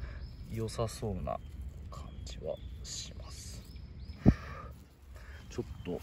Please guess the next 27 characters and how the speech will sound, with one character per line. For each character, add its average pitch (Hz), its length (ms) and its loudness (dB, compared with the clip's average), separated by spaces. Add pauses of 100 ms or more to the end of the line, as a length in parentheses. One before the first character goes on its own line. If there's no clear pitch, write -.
(120)
蚊 107 220 4
が 110 200 10 (460)
多 107 240 2
い 85 100 0
の 80 140 -4
で、 - 300 -6 (400)
刺 - 80 -6
さ 120 180 2
れ 120 80 6
な 107 140 6
い 82 40 2
よ 78 80 2
う 76 40 -2
に 85 120 -2 (440)
気 - 180 -4
を 110 80 0
つ - 160 -4
け - 100 2
な 92 160 4
い 80 40 0
と - 200 -6 (200)
い - 40 -10
け - 120 -6
ま - 100 -4
せ - 160 0
ん 98 140 -2
ね。 156 500 6